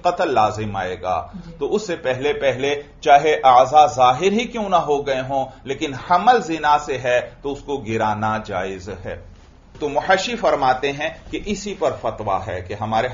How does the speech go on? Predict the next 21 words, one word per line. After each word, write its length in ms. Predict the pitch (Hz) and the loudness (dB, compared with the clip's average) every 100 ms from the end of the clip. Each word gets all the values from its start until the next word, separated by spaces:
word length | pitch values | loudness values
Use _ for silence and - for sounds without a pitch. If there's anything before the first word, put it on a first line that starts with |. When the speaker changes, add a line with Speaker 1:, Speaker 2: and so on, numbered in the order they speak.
| 110 | -6
Speaker 1:
जमाने 380 | 113 113 120 123 | -6 -4 -4 -6
में 80 | 120 | -10
इस 120 | - | -8
हमल 240 | 120 127 131 | -6 -4 -4
को 180 | 135 135 147 170 - - - - - | -2 0 2 2 -2 -16 -20 -20 -8
रूह 280 | 113 139 175 - | -2 -2 -2 0
पड़ने 260 | 156 156 | 0 0
से 120 | 156 156 | -4 -2
पहले 320 | 165 160 165 | -2 2 2
पहले 320 | 156 135 123 117 | 2 0 0 0
गिराना 420 | 127 135 143 165 | 4 6 6 4
भी 180 | 180 196 | 2 0
जायज 460 | 185 175 170 175 180 | 4 6 6 2 0
है 160 | 180 143 | 0 2
और 200 | 123 127 | 0 -4
इसी 200 | 127 139 | -6 -2
पर 420 | 143 143 180 - - | 6 8 8 4 -12
फतवा 500 | - 120 110 110 113 110 | -4 -2 -2 0 2 2
भी 240 | 107 131 | -2 -12
है 180 | 113 101 | -6 -6
भाई। 320 | 90 87 85 | -4 -8 -10